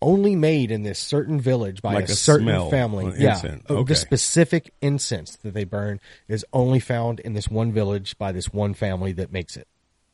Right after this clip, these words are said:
Speaker 1: Okay?
Speaker 2: Shit.
Speaker 1: She was describing that as a little child. And she said,
Speaker 2: That's
Speaker 1: "Em-, I was a boy in my last life.
Speaker 2: Uh-huh.
Speaker 1: I lived in this village. This was my family. This is where we would make incense."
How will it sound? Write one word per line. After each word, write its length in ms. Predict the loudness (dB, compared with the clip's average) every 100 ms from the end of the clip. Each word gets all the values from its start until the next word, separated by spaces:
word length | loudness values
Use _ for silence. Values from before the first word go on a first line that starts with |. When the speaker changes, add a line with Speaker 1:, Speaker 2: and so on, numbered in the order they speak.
| -4
Speaker 1:
Okay? 220 | -2 -2
Speaker 2:
Shit. 500 | -6 -16 -14 -14 -16 _ _ _ _
Speaker 1:
She 220 | -4 0
was 160 | 2 2
describing 580 | 0 2 2 2 2 0
that 260 | 0 0
as 160 | -4 -4
a 60 |
little 260 | -4 -4 -6
child. 480 | -8 -10 -12 -16 -20 _ _
And 180 | -6 -4
she 140 | -4
said, 480 | -4 0 2 2 0
Speaker 2:
That's 140 | -4 -14 _ _ _ -4
Speaker 1:
"Em-, 240 | -2 -4 -10 _ 0
I 120 | 2
was 200 | 4 0
a 40 |
boy 360 | 0 4 4 4
in 80 | 0
my 120 | -8
last 340 | -12 -16 -18
life. 440 | -20 -20 -20 -20 _
Speaker 2:
Uh-huh. 320 | -4 -2 -2 0
Speaker 1:
I 80 | 2
lived 240 | 2 2
in 80 | 0
this 200 | 0 -2
village. 540 | -2 -2 -2 -6 -8
This 220 | -6 -4 -2
was 140 | 0
my 180 | 0 0
family. 680 | 0 -2 -2 -4 -8 -8 -4
This 260 | -2 0 0
is 80 |
where 200 | 0 2 2
we 160 | 2
would 140 | 0 0
make 160 | -2 -2
incense." 720 | -2 -2 -2 -8 -12 -16 -18